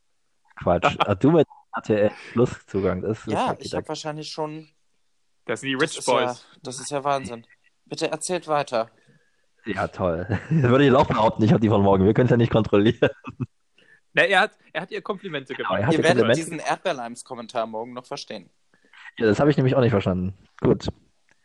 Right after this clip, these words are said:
Speaker 2: Aha.
Speaker 1: Äh.
Speaker 3: Und, äh, und als sie ihn wegschicken, geht, dann muss er erstmal pullern.
Speaker 1: Ja, er hat dann, also wahnsinnig, ja, ich, er hat nach der Toilette gefragt und hat dann erstmal schön an den Baum gepisst. Und danach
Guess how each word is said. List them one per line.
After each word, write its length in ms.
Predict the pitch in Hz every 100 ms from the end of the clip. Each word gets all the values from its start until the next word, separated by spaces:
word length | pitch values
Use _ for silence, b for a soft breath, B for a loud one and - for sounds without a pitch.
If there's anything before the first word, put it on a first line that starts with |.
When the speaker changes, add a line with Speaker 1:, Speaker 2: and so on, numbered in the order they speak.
| b b b b b b b _ _ _ -
Speaker 2:
Aha. 680 | 117 120 107 98 98 98 98 -
Speaker 1:
Äh. 1300 | 165 - 170 175 175 160 214 - 226 - 247 233 -
Speaker 3:
Und, 240 | 170 185
äh, 380 | 175 156 156 151 _ - - - - _ b b b
und 100 | 135
als 200 | 139 156
sie 100 | 160
ihn 100 | 156
wegschicken, 500 | 147 - 220 208 190
geht, 140 | 175 175
dann 200 | 170 160
muss 220 | 165 170
er 40 | 175
erstmal 220 | - 165 _ -
pullern. 260 | 143 117
Speaker 1:
Ja, 100 | 123
er 300 | 104 98 101
hat 120 | 190 127
dann, 140 | 120
also 280 | 113 113 110
wahnsinnig, 320 | 117 117 107
ja, 120 | 113
ich, 220 | 107 101 -
er 200 | 78 110
hat 200 | 110 -
nach 100 | 113
der 100 | 110
Toilette 320 | 107 104 107
gefragt 360 | 143 127 131 131
und 80 | 123
hat 100 | 117
dann 60 | 127
erstmal 220 | - 117
schön 160 | -
an 100 | 113
den 40 | 110
Baum 200 | 104 95
gepisst. 480 | 104 - 90 - _ b b b b
Und 100 | 113
danach 320 | 101 98 95